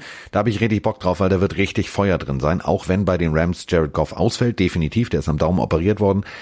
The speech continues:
gestern Nacht, ähm, der hat jetzt, also kann nicht mal Playstation spielen oder Xbox, das ist eine ganz arme Sau.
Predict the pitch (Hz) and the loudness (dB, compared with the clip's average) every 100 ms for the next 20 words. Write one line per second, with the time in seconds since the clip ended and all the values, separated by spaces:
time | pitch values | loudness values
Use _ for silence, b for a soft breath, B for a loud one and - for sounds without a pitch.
0 | B B 98 - 87 82 - - - 76 | B B -2 2 2 0 -2 -10 0 2
1 | 73 73 71 - 71 69 78 73 - 64 | 2 0 -2 -2 -2 0 -2 -2 -4 -4
2 | 65 - 78 - _ - - 78 87 90 | -2 0 -2 -2 _ -14 -2 -2 0 2
3 | 98 90 64 60 55 58 58 - 62 55 | 2 2 0 -2 -6 -6 -6 -4 -2 -4
4 | - - - - _ - 65 - - 69 | -4 -6 -6 -16 _ -6 -4 -4 -2 0
5 | 71 - 62 60 58 | -2 -4 -4 -2 -2